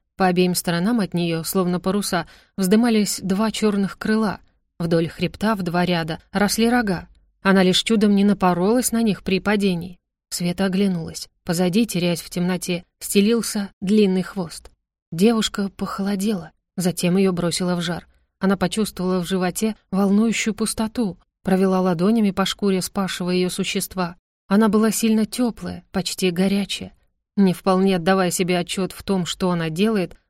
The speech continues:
Лана наклонилась к ней. От шкуры пахло грозовой свежестью. Девушка вздохнула полной грудью. Рядом со зверем дышалось легко, словно не было вокруг разреженного высотного воздуха.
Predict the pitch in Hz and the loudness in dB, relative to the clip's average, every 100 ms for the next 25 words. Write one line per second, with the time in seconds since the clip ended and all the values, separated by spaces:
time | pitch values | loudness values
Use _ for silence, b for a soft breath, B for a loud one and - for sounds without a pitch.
0 | - 220 220 185 185 196 202 196 208 240 | 2 4 6 4 2 0 2 2 2 2
1 | 165 - - 175 180 _ _ _ 175 170 | -2 -4 -4 -6 -6 _ _ _ -6 -4
2 | - 196 214 208 196 - 185 175 _ - | -4 0 0 0 -4 -4 -6 -6 _ -2
3 | 196 180 180 170 165 170 160 165 - - | 2 4 2 0 -6 -6 -8 -8 -12 -14
4 | - _ _ _ _ 208 254 240 - 214 | -18 _ _ _ _ 2 2 2 0 -2
5 | 190 208 - 240 220 190 226 226 220 208 | 0 0 0 0 0 0 0 2 2 0
6 | 240 220 175 185 - _ _ - 185 180 | 0 -2 -4 -8 -14 _ _ -2 0 0
7 | 170 165 180 160 175 202 202 180 B B | 0 -2 -2 0 2 2 2 -4 B B
8 | 190 185 208 202 - 196 180 - 247 190 | -2 0 0 -2 -2 -4 -4 -4 -2 -2
9 | - _ _ - 247 247 254 254 185 180 | -4 _ _ -2 2 4 4 2 2 0
10 | 175 175 226 220 180 170 202 214 196 190 | -2 -2 -4 -2 -2 0 2 2 0 -2
11 | 185 - 185 185 190 185 180 185 185 185 | -4 -4 -4 -2 -2 -2 -2 -2 -2 -2
12 | 156 - - | -4 -12 -14